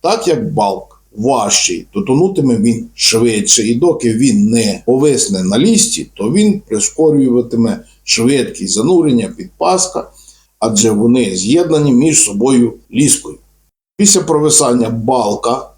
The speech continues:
темп опускання на дно підпаска сповільнюється. Таке явище зміни швидкості елементів оснастки не завжди до смаку риби. Спостереження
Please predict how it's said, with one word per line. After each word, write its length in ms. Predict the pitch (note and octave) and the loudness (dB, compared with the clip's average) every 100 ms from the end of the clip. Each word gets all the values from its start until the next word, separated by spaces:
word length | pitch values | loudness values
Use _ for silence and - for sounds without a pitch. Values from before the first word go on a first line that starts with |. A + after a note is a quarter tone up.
| _ - | _ -2
темп 380 | D3 A#2 F#2 - - | 0 0 -4 -8 -8
опускання 840 | A2 - A#2+ - C#3 B2 G#2+ F#2+ | -6 -2 0 0 0 0 0 0
на 180 | G2 A2 | 0 -2
дно 340 | A2 B2 F2+ - | 0 -2 -2 -6
підпаска 600 | A#2 A#2 A3 G3+ - F#2+ | -10 -4 0 0 0 -2
сповільнюється. 880 | - - D#3+ F#3 B2 F#2+ - - - - | -4 0 0 2 2 -2 -6 -12 -12 -10
Таке 260 | C#3 G#3 | -4 0
явище 680 | F#3+ E3+ C3 A#2+ - G2+ - - - | 2 2 2 2 0 -2 -6 -10 -2
зміни 520 | G#2 D3 D#3+ A#2+ G2+ | 2 2 2 2 0
швидкості 800 | - G#3 A3 - B2+ - - - | 0 2 2 0 -4 -4 -6 -2
елементів 580 | B2 C3 C3 A2 F2+ G#2 | 0 2 2 0 -2 -4
оснастки 720 | A2+ A#2+ G2+ F2+ - - - - | -2 -2 -2 -4 -10 -14 -12 -2
не 680 | B2+ C#3+ D3 D#3 E3 G3 G#3+ | 2 2 2 2 2 2 2
завжди 480 | G3 D#3 C#3 B2+ | 2 0 0 0
до 120 | C#3 C3 | 0 0
смаку 400 | C3 B2 B2 A#2+ | 0 -2 0 0
риби. 320 | A2 - - | -2 -6 -10
Спостереження 1120 | - - B2 - E3+ A3 G3+ F3 D3+ B2+ F2+ | -8 -4 -4 -2 0 0 0 2 2 0 -4